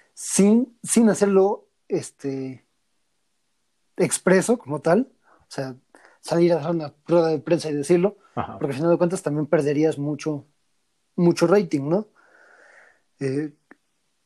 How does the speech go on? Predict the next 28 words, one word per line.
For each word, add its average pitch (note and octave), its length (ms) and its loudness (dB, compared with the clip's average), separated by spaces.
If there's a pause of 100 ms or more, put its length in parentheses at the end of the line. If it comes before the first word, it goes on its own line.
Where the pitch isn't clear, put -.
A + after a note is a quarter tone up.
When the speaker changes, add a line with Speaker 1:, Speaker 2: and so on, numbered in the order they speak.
(120)
Speaker 1:
pero E3 220 4
sí, - 300 0
Speaker 2:
Sí, B2 300 4
sí, - 140 -6
Speaker 1:
sí G#3+ 60 4
van G#3 120 4
a - 20 -2
Speaker 2:
sí. F3 60 -6
Speaker 1:
ser G#3 100 -2
flexibles F#3+ 540 -2
cuando D3+ 340 -6
los D3 200 -6
equipos E3+ 440 0
decidan D3 460 -2
hacerlo, E3 440 0 (800)
creo D3+ 300 4
yo. D3 220 -2 (3000)
Speaker 2:
Sí, D3 340 0
le, A#2 480 0 (460)
le A#2+ 200 -4
quitas D#3 300 -4
carga C3+ 300 0
de B2 100 0
trabajo A#2+ 480 0
al, A2+ 260 0
al A2 100 0
jugador A2+ 540 0
y, A2+ 240 -6